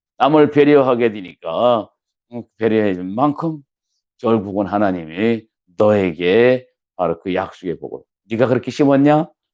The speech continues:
갈라디아서 육 장 칠 절 그렇게 심은 대로 다 배려해 주고 그렇게 심-, 이렇게 심었냐? 네가 심은 대로 네게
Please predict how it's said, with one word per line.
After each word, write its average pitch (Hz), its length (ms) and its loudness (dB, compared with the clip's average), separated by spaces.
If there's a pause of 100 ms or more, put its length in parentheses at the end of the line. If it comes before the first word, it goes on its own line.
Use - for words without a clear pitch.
(100)
갈라디아서 117 640 2
육 95 100 -10
장 101 140 -6
칠 90 140 -18
절 92 200 -4
그렇게 95 240 -8
심은 151 300 -2
대로 123 160 0
다 107 180 -8
배려해 98 400 2
주고 98 340 -6
그렇게 98 280 -12
심-, 101 200 -10
이렇게 117 240 -8
심었냐? 135 600 -2 (260)
네가 101 220 0
심은 165 580 -4
대로 131 540 2 (180)
네게 95 720 -2